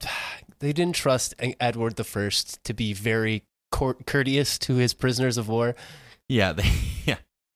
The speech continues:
Speaker 2: Shocker.
Speaker 1: I, I ca-, I, no reason why that I can think of why he wouldn't be.
Speaker 2: Oh, wait. I'm just picturing Edward Longshanks, like, gripping them, like, in a cartoon from the heels and, like, shaking them for more money.
Speaker 1: <laughs> Yeah, literally.
Speaker 2: Like, "Give me more coins. I need to fund wars."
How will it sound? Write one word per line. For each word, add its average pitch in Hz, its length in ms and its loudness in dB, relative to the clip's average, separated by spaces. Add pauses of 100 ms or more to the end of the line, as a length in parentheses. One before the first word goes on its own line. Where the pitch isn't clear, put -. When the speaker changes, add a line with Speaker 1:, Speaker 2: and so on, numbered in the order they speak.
Speaker 2:
Shocker. 95 420 -2 (240)
Speaker 1:
I, 135 120 2 (140)
I 123 80 -2 (200)
ca-, - 120 2
I, 127 240 2
no 135 360 2
reason 151 440 2
why 120 360 4
that 110 180 2
I 113 140 4
can 113 160 -4
think 104 260 -4
of 95 260 -2
why 98 180 -2
he 104 100 -2
wouldn't 98 340 -2
be. 95 220 -10 (920)
Speaker 2:
Oh, 151 280 0
wait. - 120 -10 (320)
I'm 120 60 -6
just - 160 -6
picturing 101 420 -6
Edward 92 240 -6
Longshanks, 85 720 -6
like, 76 180 -8 (440)
gripping 95 320 0
them, 90 320 -8
like, 90 160 -16
in 85 80 -14
a 80 40 -14 (120)
cartoon 95 380 -10
from 95 180 -6
the 85 80 -8
heels 95 420 -6
and, 92 80 -8
like, 82 100 -10
shaking 95 360 -8
them 98 120 -2
for 107 140 2
more 90 220 6
money. 90 320 4
Speaker 1:
<laughs> - 0 -
Yeah, 196 400 8 (180)
literally. 120 440 0
Speaker 2:
Like, 127 140 6
"Give 139 140 8
me 131 140 4
more 120 240 6
coins. 110 400 4
I 110 80 4
need 110 160 4
to 107 60 4
fund 104 280 4
wars." 92 560 2